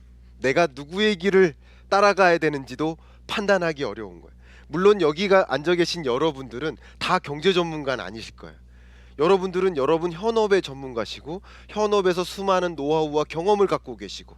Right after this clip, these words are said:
그렇다고 해서 저처럼 매일 수십 시간을 경제만 가지고 고민하는 사람은 아니실 거예요. 그러면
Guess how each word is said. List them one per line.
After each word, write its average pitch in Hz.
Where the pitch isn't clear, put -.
그렇다고 185
해서 185
저처럼 185
매일 214
수십 262
시간을 190
경제만 214
가지고 190
고민하는 165
사람은 143
아니실 127
거예요. 87
그러면 196